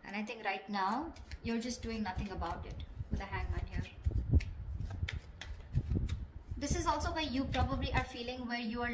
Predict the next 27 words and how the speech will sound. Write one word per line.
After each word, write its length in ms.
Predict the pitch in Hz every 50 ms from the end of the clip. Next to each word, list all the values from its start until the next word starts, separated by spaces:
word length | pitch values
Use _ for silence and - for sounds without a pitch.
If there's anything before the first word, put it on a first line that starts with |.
| 226
losing 260 | 220 220 220 254 247 226
the 60 | 220
confidence 520 | 220 190 175 196 - 240 226 254 254 -
of 140 | 254 220 -
making 320 | 214 202 202 - 226 208
things 180 | - 214 208 208
happen. 300 | 208 185 185 196 190 190
Maybe 200 | 196 208 214 262
you're 100 | 269 254
trying 200 | - 247 240 240
to 40 | 247
manifest 500 | 220 208 185 185 196 - - 196 196 -
this 140 | - 240 -
person, 440 | - 262 254 254 - 277 277 294 294 - - - -
okay? 320 | 214 214 214 214 226 240 - - - - - - - - -
But 120 | 226 226
unfortunately, 640 | 240 254 254 - 269 254 - - 254 247 247 269 262
you're 160 | 254 240 220
doubting 400 | 214 202 185 - 202 - 247 240
if 140 | 226 214 226
you 60 | 226
can 140 | 226 233 220
manifest 400 | 214 208 208 220 220 - 226 226
this 140 | 226 226 -
person 340 | - 233 226 - - 240 226
back, 320 | 226 220 226 240 240 - -
or 200 | 240 240 247 277